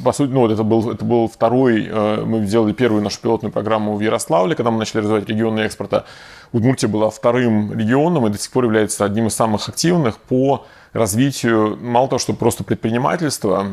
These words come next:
а, да, они очень активно делают там дни маркетплейсов, дни акселерации предпринимательств, там и др-, разные другие вещи, но в том числе выход на экспорт, да, потому что и там и Бричалов, и там его команда,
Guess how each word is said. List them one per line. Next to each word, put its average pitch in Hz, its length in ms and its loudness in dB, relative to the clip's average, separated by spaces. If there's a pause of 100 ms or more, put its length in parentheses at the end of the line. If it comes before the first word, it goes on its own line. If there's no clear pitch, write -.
(120)
а, 104 260 -4
да, 110 220 2
они 107 160 0
очень 110 260 0
активно 110 300 -2
делают 101 320 0
там 98 260 -4
дни 131 120 2
маркетплейсов, 110 1000 0
дни 120 260 0
акселерации 123 680 -2
предпринимательств, 110 800 -2
там 101 180 0
и 104 100 -4
др-, 113 500 -8
разные 107 300 -2
другие 110 280 -2
вещи, 151 320 2 (480)
но 131 160 4
в - 60 -4
том 151 160 0
числе 113 580 2
выход 113 380 -2
на 107 180 2
экспорт, 90 300 -4
да, 104 140 2
потому 98 280 -2
что 101 600 0
и 104 220 0
там 95 280 0
и 101 220 -2
Бричалов, 139 680 -2
и 95 500 2
там 92 140 -4
его 98 180 -2
команда, 123 480 0